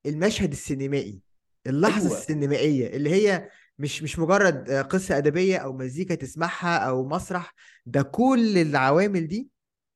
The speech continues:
Speaker 1: اجتمعت مع بعض عشان تخلق لك المشهد السينمائي اللي مفيش فن تاني يقدر يعبره، يعبر عنه غير بالفورمات ده. هي دي
Speaker 2: بالظبط.
Speaker 1: اللحظات السينمائية، هي دي، هو ده
Speaker 2: بالظبط.
Speaker 1: اللي بيخلي السينما فن
Speaker 2: ودي قيمة
Speaker 1: غير
Speaker 2: سعيد حامد
Speaker 1: غيره.
Speaker 2: الحقيقية، إن سعيد حامد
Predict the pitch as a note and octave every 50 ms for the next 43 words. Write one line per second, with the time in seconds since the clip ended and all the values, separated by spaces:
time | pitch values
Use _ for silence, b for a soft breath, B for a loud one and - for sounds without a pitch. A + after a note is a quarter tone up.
0 | _ _ _ _ _ - G#3+ A3+ A3+ G#3+ G#3 G3 G3+ E3 D#3+ D#3+ F#3 G#3+ A#3 B3
1 | A#3 C#3 C#3+ D3+ C#3 D3 C#3 - F#3+ G3+ G3+ F#3 F#3 F#3+ D3+ C3+ D3+ F#3+ F#3+ F#3+
2 | D#3+ C#3+ C3+ - - C#3+ C#3+ E3+ G3 G3 D3+ D#3 D3 C#3 C3+ - C3+ G3 F#3+ -
3 | - - G#3 G#3 F#3+ E3 - G3 G3 F#3 E3+ F#3 F#3+ F#3 E3 D3+ D3 C3+ A#2+ B2
4 | B2+ E3 F#3 F3+ E3 C#3 - _ - C#3+ C#3+ E3 F3 E3 D3+ D3+ F3 F#3+ F#3+ F#3
5 | F3+ b b b b b C3+ D3 G3 G#3+ A3 F3+ D3 C#3 C#3+ B2+ - - D3 D3
6 | C#3+ D3 E3 F3+ E3+ B2+ A2+ - C3 A2+ - _ b b b b b b b -
7 | F3+ G#3+ A3+ A3 G3+ G#3 A3 G#3 F3+ E3 D3+ D#3 D3+ D3 E3+ F3 E3+ C#3+ - -
8 | A#2+ A2 A2 A2 G2 G2+ G2 F#2+ - - - E3 F#3 F3+ D#3+ C#3 A2+ A2 G#2+ A2+
9 | D3+ E3 F3+ F3+ F#3 F#3 E3+ D3+ D3 - F3 F3 E3+ D3+ C#3 - - E3 E3 D#3
10 | C#3 B2+ A#2+ A#2+ A2 G#2+ - _ b b b b b b b b b _ - A#2
11 | - B2+ D#3 D3 B2+ B2 A#2 A#2 - A#2 A2+ A#2 C3+ C#3 C3+ B2+ - B2+ B2 A2+
12 | E3+ D3 C3 A#2 - - A#2 A2+ A#2 C3+ C#3 A#2+ G#2 G#2 G#2 - G#2 - - -
13 | - D3+ D#3 E3+ F3 F3 F3